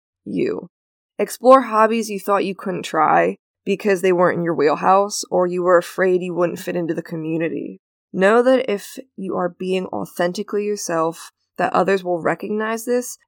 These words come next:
and they're going to authentically accept you. That old trope that we hear our entire lives since kindergarten where people say, you know, "Just be yourself."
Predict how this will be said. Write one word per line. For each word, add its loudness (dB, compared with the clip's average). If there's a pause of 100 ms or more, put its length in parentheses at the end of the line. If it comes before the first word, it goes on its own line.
and -2
they're 6
going 2
to -6
authentically -2
accept -6
you. -2 (240)
That 6
old 4
trope 2
that -2
we -2
hear 0 (260)
our 4
entire 4
lives 4
since -6
kindergarten 2
where 2
people -2
say, 0 (260)
you -6
know, 2
"Just -2
be 0
yourself." 0